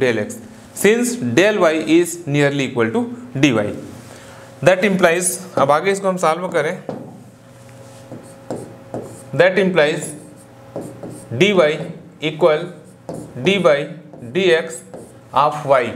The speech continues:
तो y का value हमने क्या suppose किया है, x to the power one by three, x to the power one by three और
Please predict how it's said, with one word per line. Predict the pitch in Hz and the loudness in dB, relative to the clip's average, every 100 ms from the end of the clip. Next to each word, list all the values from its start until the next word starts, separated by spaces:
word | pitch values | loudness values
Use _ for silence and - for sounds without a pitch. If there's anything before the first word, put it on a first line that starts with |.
| - - - - | -12 -18 -20 -2
तो | 156 147 | 2 4
y | 160 180 | 4 4
का | |
value | 185 185 190 | 2 4 2
हमने | 190 185 | 2 2
क्या | 190 | 0
suppose | 180 185 185 185 | 0 -4 -6 0
किया | 208 | 0
है, | 220 170 | 2 -2
x | 170 | -2
to | 185 | -4
the | 170 | 2
power | 175 156 | 2 2
one | 160 | 0
by | 156 151 - | 0 0 0
three, | 151 - - - - - - - | -4 -4 -12 -18 -20 -20 -8 2
x | 170 185 - | 4 2 -2
to | 165 | -2
the | 156 156 | 0 2
power | 135 127 151 151 - - - 123 | 2 2 -2 -8 -18 -20 -10 0
one | 151 156 | 0 2
by | 143 131 - | 2 0 -4
three | 170 151 147 - - - - - | -4 -2 -4 -8 -8 -8 -8 0
और | 127 135 | 2 2